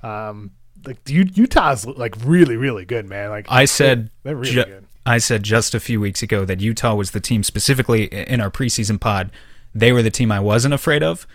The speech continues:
Speaker 2: because the entire reason you get Chris Paul is so that you kinda have this bicameral system where you've got these two scorers in the playoffs, and, and Utah doesn't have that with only Mitchell. And,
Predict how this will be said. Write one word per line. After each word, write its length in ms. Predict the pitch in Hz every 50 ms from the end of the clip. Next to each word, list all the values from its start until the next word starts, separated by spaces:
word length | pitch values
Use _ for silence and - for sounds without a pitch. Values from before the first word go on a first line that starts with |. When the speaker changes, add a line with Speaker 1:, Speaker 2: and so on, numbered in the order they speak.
| - - - _ -
Speaker 2:
because 460 | 120 120 - 123 110 107 101 - - -
the 180 | 127 113 113
entire 520 | 107 101 - - 127 117 113 110 110 107 -
reason 340 | 110 110 113 113 107 113 107
you 80 | 101
get 180 | 98 113 98 -
Chris 200 | - - 101 -
Paul 320 | - - 110 104 101 110 -
is 140 | 117 107 -
so 100 | - 110
that 220 | 101 101 92 -
you 140 | 107 107 107 - -
kinda 240 | - - 120 104 101
have 160 | 104 104 98
this 140 | 101 95 -
bicameral 680 | - - 98 95 92 - - 110 98 98 98 92 87
system 500 | - - 135 143 - - - 139 131 131
where 100 | 123 117
you've 160 | 110 107 98
got 180 | - 120 107 -
these 180 | 107 95 - -
two 160 | - 127 110
scorers 420 | - - - 113 113 110 107 101
in 60 | 113
the 80 | 104 92
playoffs, 480 | - 127 120 117 117 117 117 - - -
and, 160 | 110 101 - - - - - -
and 120 | - 101 101
Utah 240 | 117 120 - 117 110
doesn't 300 | 98 117 110 101 104 92
have 240 | - 120 117 110
that 140 | 113 113 107 107
with 120 | 110 -
only 220 | 117 110 107 98
Mitchell. 420 | 98 104 107 101 - - 98 92 -
And, 320 | - 101 95 92 90 -